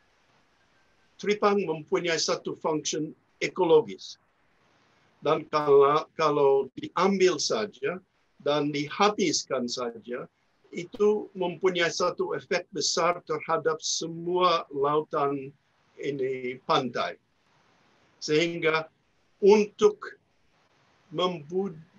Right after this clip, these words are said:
membudayakan dan membiarkan Tripang akan ada efek bukan saja untuk pasar, tetapi juga untuk ekologi. Dan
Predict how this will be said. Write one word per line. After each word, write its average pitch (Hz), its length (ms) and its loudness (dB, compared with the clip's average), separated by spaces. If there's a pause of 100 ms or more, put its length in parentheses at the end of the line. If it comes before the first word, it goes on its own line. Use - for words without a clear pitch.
(880)
membudayakan 165 1400 -2 (280)
dan 151 320 0
membiarkan 175 1120 -2 (240)
Tripang 156 560 -2 (440)
akan - 400 -2
ada 160 280 0
efek 165 360 -2 (120)
bukan 165 400 -4 (320)
saja 143 440 -4
untuk 151 360 -10
pasar, 165 520 -4 (400)
tetapi 151 520 -2
juga 190 440 0
untuk 180 440 -4
ekologi. 170 640 -2 (880)
Dan 160 320 0